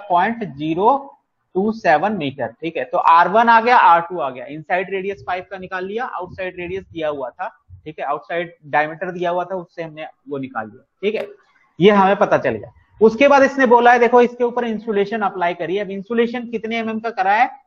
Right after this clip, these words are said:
इसके ऊपर जो insulation apply करा है, यहाँ पे देख सकते हो insulation दिया हुआ है टू centimeter, ठीक है, तो टू centimeter के इसके ऊपर insulation किया है, मतलब यहाँ से यहाँ तक ये चार है,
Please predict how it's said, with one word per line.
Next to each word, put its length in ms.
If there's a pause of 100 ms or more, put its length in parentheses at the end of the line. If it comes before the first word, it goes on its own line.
(140)
इसके 240
ऊपर 300
जो 220
insulation 540
apply 300
करा 200
है, 60
यहाँ 160
पे 100
देख 180
सकते 240
हो 60
insulation 480
दिया 160
हुआ 80
है 80
टू 220
centimeter, 580 (840)
ठीक 140
है, 80 (920)
तो 60
टू 260
centimeter 520
के 120
इसके 200
ऊपर 240
insulation 540
किया 280
है, 120
मतलब 340
यहाँ 240
से 120
यहाँ 180
तक 160
ये 80
चार 320
है, 140